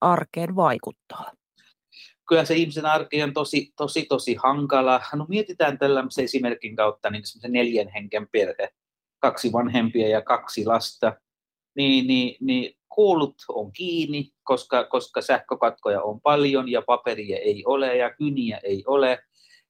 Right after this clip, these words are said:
Speaker 2: Ja sitten lapset on kotona ja sitten niinku toinen vanhempi joutuu niinku jonottamaan niinku bensa-asemalla saadakseen bensaa joskus kuusi, seitsemänkin päivää.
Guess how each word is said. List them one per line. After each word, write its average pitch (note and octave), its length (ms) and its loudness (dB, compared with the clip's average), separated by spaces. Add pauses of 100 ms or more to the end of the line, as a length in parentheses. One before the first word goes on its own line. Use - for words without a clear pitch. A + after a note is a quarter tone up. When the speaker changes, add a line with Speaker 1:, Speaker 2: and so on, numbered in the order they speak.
Speaker 2:
Ja B2+ 100 2
sitten B2 320 0
lapset B2 440 0
on F#2 160 -6
kotona C3 540 2 (200)
ja B2+ 100 2
sitten B2+ 500 0
niinku A#2+ 240 -2
toinen D3 360 2
vanhempi A#2 480 -4
joutuu A#2 400 0
niinku A2 200 -8
jonottamaan A2 800 -2
niinku G2 280 -6
bensa-asemalla B2+ 880 0
saadakseen G#2 640 -2
bensaa C3+ 600 2
joskus - 520 -4
kuusi, - 280 -2
seitsemänkin C3 720 0
päivää. A#2+ 460 4